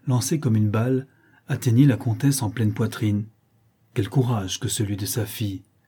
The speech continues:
quelle énergie, quelle adresse, quel dévouement. C'est une héroïne,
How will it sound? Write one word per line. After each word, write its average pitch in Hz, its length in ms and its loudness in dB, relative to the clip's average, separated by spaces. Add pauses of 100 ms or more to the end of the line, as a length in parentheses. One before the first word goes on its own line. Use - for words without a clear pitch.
quelle 107 160 0
énergie, 107 540 0 (400)
quelle 117 120 0
adresse, 113 600 -4
quel 98 300 -2
dévouement. 113 560 4 (1400)
C'est 151 240 -2
une 156 80 6
héroïne, 127 480 2